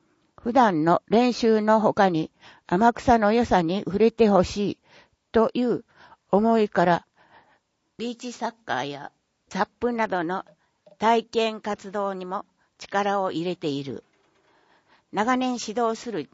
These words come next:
中で、子どもたちが高い技術を身につけるためには、指導者も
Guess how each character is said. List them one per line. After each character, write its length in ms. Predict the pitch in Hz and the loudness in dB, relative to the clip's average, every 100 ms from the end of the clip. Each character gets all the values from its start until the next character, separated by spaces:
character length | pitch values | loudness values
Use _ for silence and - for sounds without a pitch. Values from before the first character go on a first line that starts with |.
| - | -12
中 300 | 190 - 139 | -10 -6 -6
で、 220 | 147 147 _ _ _ | -4 -8 _ _ _
子 80 | - | -14
ど 100 | 262 | -10
も 120 | 277 | -10
た 140 | 262 185 | -8 -10
ち 120 | 160 | -10
が 160 | 147 - | -10 -10
高 320 | 180 190 269 | -12 -8 -6
い 80 | 247 | -6
技 140 | 226 247 | -8 -12
術 340 | 254 _ 208 | -12 _ -12
を 180 | 180 - _ _ _ - | -10 -12 _ _ _ -6
身 160 | 208 | -2
に 160 | 240 233 | 0 -2
つ 100 | - | 0
け 140 | 254 | 2
る 120 | 202 | 4
た 120 | 185 175 | 2 -2
め 160 | 156 | -2
に 160 | 147 135 | -4 -6
は、 220 | 147 143 _ _ _ _ _ _ - | -6 -8 _ _ _ _ _ _ -12
指 180 | 233 | -4
導 160 | 247 233 | -4 -2
者 200 | - 151 | -2 -4
も 220 | 160 196 | -4 -6